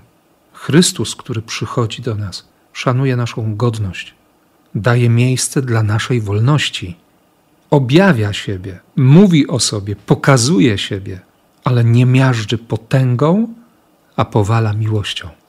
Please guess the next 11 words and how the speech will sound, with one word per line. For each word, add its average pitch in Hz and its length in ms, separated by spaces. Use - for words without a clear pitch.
Dlatego 131 320
właśnie 135 320
od 120 100
pewnego 135 480
czasu 110 520
zwracam 156 440
szczególną 151 560
uwagę 123 800
na 127 180
ten 120 300
katalog 127 720